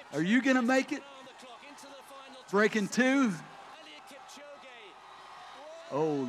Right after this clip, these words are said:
yeah. <laughs> Does anybody else wanna go run a marathon right here? No, but, but, uh, we do have a race to run called the Gift of Life.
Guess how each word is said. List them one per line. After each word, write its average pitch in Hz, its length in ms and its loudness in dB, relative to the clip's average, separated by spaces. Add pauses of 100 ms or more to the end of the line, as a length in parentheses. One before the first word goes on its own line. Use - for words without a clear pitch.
(120)
yeah. 220 300 4 (800)
<laughs> - 240 -8
Does 196 1040 -6
anybody 151 400 -2
else 143 180 -2
wanna 151 140 -4
go 143 140 0
run 147 240 0
a 135 40 -2
marathon 143 520 0
right 139 220 2
here? 143 260 -2 (440)
No, 185 600 12 (200)
but, 208 240 6
but, 208 200 8
uh, 196 240 12
we 226 160 6
do 233 160 8
have 220 200 12
a 214 80 8
race 196 300 10
to 196 140 4
run 160 400 6
called 160 440 4 (240)
the 151 100 2
Gift 196 360 4
of 165 160 0
Life. 135 560 0